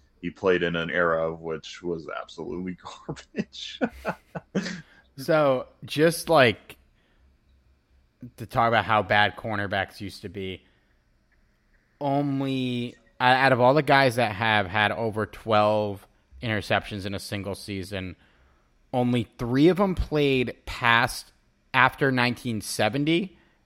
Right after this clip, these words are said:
Speaker 2: and the latest was nineteen eighty. Uh, Lester Hayes on the Oakland Raiders had thirteen in nineteen eighty.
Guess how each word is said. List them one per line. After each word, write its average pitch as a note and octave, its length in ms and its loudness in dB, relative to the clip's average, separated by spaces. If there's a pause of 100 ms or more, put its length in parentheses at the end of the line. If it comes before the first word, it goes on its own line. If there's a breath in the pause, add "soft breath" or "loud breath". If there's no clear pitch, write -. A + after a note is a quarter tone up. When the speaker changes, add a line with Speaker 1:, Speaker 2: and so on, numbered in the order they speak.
(140)
Speaker 2:
and A#2 420 2
the G#2+ 100 -2
latest A#2 480 0
was G#2 100 -6
nineteen G#2+ 480 -4
eighty. E2+ 460 -18 (640)
Uh, G2 240 2
Lester A2 400 0
Hayes G2 480 -2
on F#2+ 140 -6
the F#2+ 80 -6
Oakland F#2 320 -6
Raiders F#2 400 -4
had F2+ 200 -16
thirteen A2+ 440 -4
in F#2+ 100 -6
nineteen F#2 340 -12
eighty. B1 380 -20